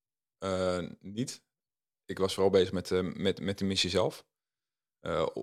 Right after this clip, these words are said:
om, om het team te leiden, om zelf heel uit terug te komen, om, om, om, om de missie eigenlijk, eh, eigenlijk uit te voeren. En als ik heel eerlijk ben, ik, ik vond het super gaaf werk en ik had er ontzettend veel passie voor, maar ook wel echt,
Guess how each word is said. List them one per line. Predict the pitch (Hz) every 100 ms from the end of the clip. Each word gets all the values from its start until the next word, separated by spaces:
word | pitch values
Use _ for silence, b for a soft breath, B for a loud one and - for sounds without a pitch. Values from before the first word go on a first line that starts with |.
| -
om, | 104 101
om | 104 98
het | -
team | 107
te | 98
leiden, | 92 95 90
om | 92
zelf | 95 95
heel | 98 95
uit | 92
terug | - 92
te | -
komen, | 92 92 90
om, | 90
om, | -
om, | - 101
om | - 95
de |
missie | 92 101 85
eigenlijk, | 82 101 -
eh, | 82 85
eigenlijk | 73 95 101 -
uit | 95
te | 90
voeren. | 92 92 -
En | 87 87 - _ _ _ _
als | - 90
ik | 95
heel | 98 104
eerlijk | 95 92
ben, | 90 87 - _ _ _ _
ik, | - -
ik | 98
vond | - 95
het | 92
super | - 110 98
gaaf | 92 90
werk | 87 87
en | -
ik | 87
had | 82
er |
ontzettend | 90 - 90 -
veel | -
passie | 92 85
voor, | 85
maar | 85 -
ook | 90
wel | 87 73
echt, | - -